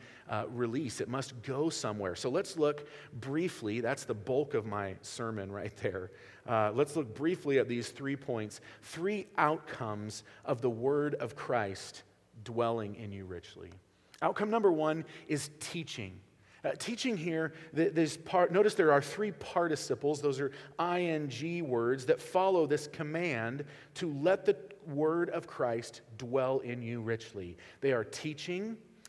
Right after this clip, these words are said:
admonishing, and singing. And we're gonna look at those three today, but,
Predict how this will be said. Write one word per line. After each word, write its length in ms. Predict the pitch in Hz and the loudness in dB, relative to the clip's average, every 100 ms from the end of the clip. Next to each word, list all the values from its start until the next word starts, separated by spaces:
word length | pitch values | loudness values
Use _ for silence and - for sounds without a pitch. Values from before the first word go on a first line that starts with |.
| - - | -6 -2
admonishing, 1040 | 139 139 151 180 165 131 - 107 110 131 - - - - | 0 0 0 0 0 -4 -8 -8 -8 -10 -14 -20 -14 -4
and 280 | 135 135 143 | -2 -2 -6
singing. 680 | - - - 202 156 107 110 | -8 -2 2 2 2 0 -2
And 120 | 127 | -2
we're 60 | |
gonna 140 | 156 185 | -2 0
look 180 | 185 180 | 0 0
at 120 | 156 | 0
those 380 | 165 160 147 - - - | 0 0 -2 -10 -18 -20
three 340 | - 165 160 | -8 -2 -2
today, 460 | 147 - 143 170 135 | -2 -2 4 6 6
but, 320 | 117 135 135 | 6 0 -2